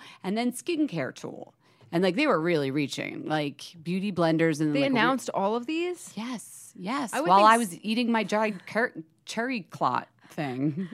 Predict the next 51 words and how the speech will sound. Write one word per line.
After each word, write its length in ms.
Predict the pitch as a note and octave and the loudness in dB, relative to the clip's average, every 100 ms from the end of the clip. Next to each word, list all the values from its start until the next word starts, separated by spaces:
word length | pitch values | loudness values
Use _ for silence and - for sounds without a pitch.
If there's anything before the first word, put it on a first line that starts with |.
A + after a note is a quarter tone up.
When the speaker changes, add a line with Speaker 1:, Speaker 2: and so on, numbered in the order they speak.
| G3+ | -8
Speaker 1:
<laughs> 180 | F#3+ G3 | -6 2
Speaker 2:
I 360 | B3+ D4 E4 C#4+ | 2 2 0 -4
would 220 | D#4 D4 | -6 -6
think 240 | C#4+ C#4 A#3+ | -8 -8 -8
that 180 | A3+ G#3 | -10 -8
some 220 | B3 A#3 | -6 -6
of 80 | A3+ | -4
them 140 | A3 | -6
would 140 | G3+ | -6
be 120 | F3+ G3 | -6 -6
like, 240 | F#3+ F#3 | -6 -6
you 80 | F#3+ | -8
know, 100 | F3+ | -6
these, 220 | F3+ E3+ _ | -8 -12 _
you 80 | G3 | -8
know, 180 | G3 F#3 | -6 -4
the 120 | F3+ | -2
Oscars 400 | E3+ F3 G#3 F#3+ | -2 -2 -8 -8
have, 100 | F3 | -8
like, 100 | E3+ | -8
the 80 | F3+ | -10
technical 540 | - F3 F3+ F#3+ G3+ | -8 -6 -6 -4 -4
awards, 480 | G3 G3+ G3+ G#3 G3+ | -2 -2 -2 -4 -8
which 160 | G3+ | -8
are 100 | F#3+ | -4
announced 460 | F3+ E3+ E3+ E3+ - | -6 -4 -6 -8 -10
Speaker 1:
<laughs> 80 | F#3+ | -10
Speaker 2:
before. 200 | E3+ F#3+ F#3+ A#3+ B3+ A#3 | -8 -2 2 6 6 6
Speaker 1:
Yeah, 120 | B3+ | 4
you 180 | A3 B3 | 2 0
would 120 | G#3+ | 4
hope. 300 | B3 G3 G3 D4 D4+ A3+ | 4 4 0 -8 -6 -4
But 100 | - | -2
the 60 | G#3 | -2
best 320 | - D#3+ - | 4 4 4
part 240 | G#3+ A3 - | 2 2 6
was 300 | F3 G3+ A#3 - - - | 6 6 2 -10 -12 -4
they 140 | G3 | -4
said 240 | G3 G3 F3+ | -2 -4 -4
that 180 | F#3 E3 | -6 -6
the, 240 | F3 F3+ - | -6 -8 -8
they 200 | D#3+ A3 | -4 -2
had 160 | G#3+ G#3+ | 0 -2
to 60 | |
keep 160 | - - | -4 -8
the 60 | |
speeches 460 | A3 - F3+ B3 F3+ | -8 -8 -6 -6 -2
right 140 | F3 | -2
before. 220 | G3 F#3+ G3 | -4 -8 -8
They're 120 | G3 | -6
like, 180 | F#3 | -6